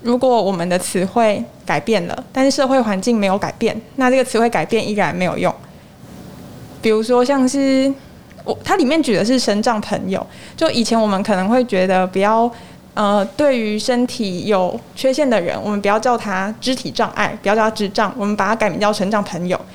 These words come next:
但是一旦你没有真正的去尊重、认同身体有缺陷的朋友，你即使用了一个看似政治正确的话带过，其实听的人还是会听得出细微的差别。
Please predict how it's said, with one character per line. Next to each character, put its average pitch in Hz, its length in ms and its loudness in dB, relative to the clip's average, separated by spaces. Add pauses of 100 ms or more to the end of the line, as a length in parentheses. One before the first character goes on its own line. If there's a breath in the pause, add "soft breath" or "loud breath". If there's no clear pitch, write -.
(240 loud breath)
但 311 220 4
是 320 120 0
一 233 140 0
旦 262 400 0 (220 loud breath)
你 233 180 4
没 240 140 4
有 262 160 4
真 240 240 0
正 254 260 2
的 202 220 4
去 247 420 0 (460)
尊 247 300 2
重、 262 240 2
认 269 200 4
同 202 460 -2
身 247 180 2
体 262 60 4
有 202 120 4
缺 214 120 0
陷 220 160 4
的 - 0 -
朋 190 180 -4
友， 190 140 0
你 214 100 2
即 233 140 2
使 247 160 2
用 269 180 2
了 220 140 0
一 214 100 2
个 208 80 4
看 247 240 2
似 254 160 2
政 247 200 0
治 240 160 0
正 226 260 -2
确 220 180 0
的 185 80 2
话 202 220 0
带 202 180 2
过， 185 240 -2
其 247 160 0
实 262 80 4
听 262 200 2
的 240 100 4
人 185 140 2
还 196 120 2
是 247 120 2
会 254 80 4
听 247 180 -2
得 214 80 0
出 208 180 -2
细 220 220 0
微 180 100 -2
的 - 120 -6
差 - 280 -4
别。 - 160 -6